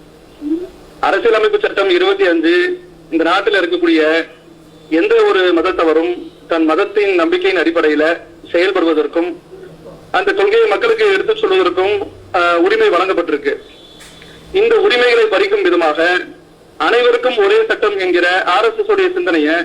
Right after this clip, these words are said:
பாஜக வந்திருக்கக்கூடிய இந்த ஐந்து ஆண்டு கால ஆட்சி காலத்துல அவர்கள் வந்து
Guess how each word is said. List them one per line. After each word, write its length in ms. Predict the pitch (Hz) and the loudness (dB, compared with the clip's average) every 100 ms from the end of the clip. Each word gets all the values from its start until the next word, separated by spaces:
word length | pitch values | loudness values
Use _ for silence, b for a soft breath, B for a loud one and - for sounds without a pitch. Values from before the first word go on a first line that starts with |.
| 170 - - - - 143 | -8 -20 -20 -20 -20 -4
பாஜக 420 | 165 226 226 220 202 196 | -2 2 0 2 0 2
வந்திருக்கக்கூடிய 540 | 370 403 392 381 381 370 | 2 0 0 0 0 0
இந்த 140 | 359 | 2
ஐந்து 280 | 339 370 392 | 0 0 0
ஆண்டு 260 | 370 381 196 | 0 0 0
கால 220 | 185 180 | 0 0
ஆட்சி 260 | 165 180 185 | 0 -2 -2
காலத்துல 500 | 165 160 156 170 - - - - - | 0 -2 -2 -2 -4 -12 -20 -20 -6
அவர்கள் 440 | 320 370 381 392 | -2 0 0 2
வந்து 260 | 370 359 415 | 2 2 2